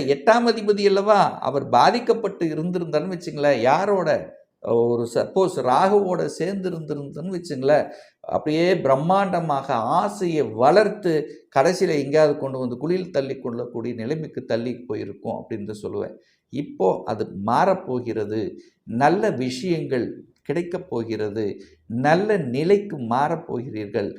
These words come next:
மனம் நன்றாக இருக்கப் போகிறது, மனக்குழப்பம் நீங்கக்கூடிய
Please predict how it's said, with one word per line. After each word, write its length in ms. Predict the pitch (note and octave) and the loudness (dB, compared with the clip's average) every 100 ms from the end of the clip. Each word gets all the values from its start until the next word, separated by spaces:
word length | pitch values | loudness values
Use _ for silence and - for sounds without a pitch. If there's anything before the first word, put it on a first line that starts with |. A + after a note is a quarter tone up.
| - _ F2 A2+ | -16 _ -6 2
மனம் 360 | D3+ G3+ G3+ D3 | 2 4 0 -2
நன்றாக 500 | A#2 C#3+ F3 F3 D#3+ C#3+ | -4 -2 2 2 2 -2
இருக்கப் 420 | A2+ B2+ E3 - | -6 -6 -8 -6
போகிறது, 480 | A2+ A#2 G#2+ G#2 G2+ - - _ - A2 | -8 -6 -6 -6 -6 -8 -14 _ -16 -4
மனக்குழப்பம் 800 | B2+ D#3+ G3+ F3 C3+ B2+ C3+ B2+ A2 - | 0 2 0 -2 -2 -2 -4 -4 -6 -8
நீங்கக்கூடிய 840 | A#2+ F#3 A#3 F#3 - D#3+ C#3+ B2+ | -4 -2 0 -2 -4 -6 -6 -2